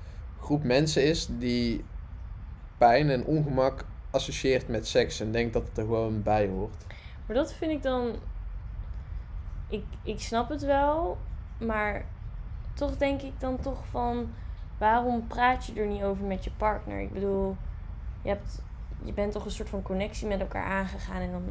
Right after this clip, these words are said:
Speaker 2: mag ik toch hopen dat je eerlijk met, naar elkaar kan zijn.
Speaker 1: Ja, en ik denk dat het in een gezonde relatie ook wel zo zou zijn, maar toch,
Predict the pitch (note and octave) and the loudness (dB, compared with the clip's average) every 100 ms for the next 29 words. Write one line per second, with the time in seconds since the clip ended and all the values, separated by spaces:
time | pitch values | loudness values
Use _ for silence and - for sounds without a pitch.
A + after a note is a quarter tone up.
0 | F3+ F#3+ F3+ - F#3+ F#3+ G3 F#3 F3+ - | -4 -6 -6 -6 -2 0 0 -2 -2 -2
1 | - G#3 A3+ G#3 F#3 F#3 - - - G3 | -2 0 0 -2 -4 -6 -6 -8 -6 -4
2 | F3+ F3+ F3+ F3 F3+ F3+ F3 E3+ F3+ G3 | -2 -2 -2 -2 -2 -2 -2 -2 -2 -4
3 | - - - - - - - - - - | -10 -10 -8 -8 -8 -10 -10 -10 -10 -10
4 | - A2+ A2+ A#2 A#2+ - - - - - | -4 2 6 6 4 -2 -8 -10 -8 -4
5 | A#2+ A#2+ B2+ B2 B2+ A#2+ A#2+ B2 A#2+ A#2 | -4 -2 2 2 4 0 2 2 2 -2
6 | - - - B2+ A#2 C3 C#3 B2 A#2 A2+ | -4 -8 -6 -4 0 2 4 8 8 8
7 | B2 A#2+ A#2 A2+ A2+ A2+ A2 A2+ A2 C3+ | 0 4 4 4 2 2 2 6 6 4
8 | B2 A2 - - B2 - | -2 -4 -2 2 2 0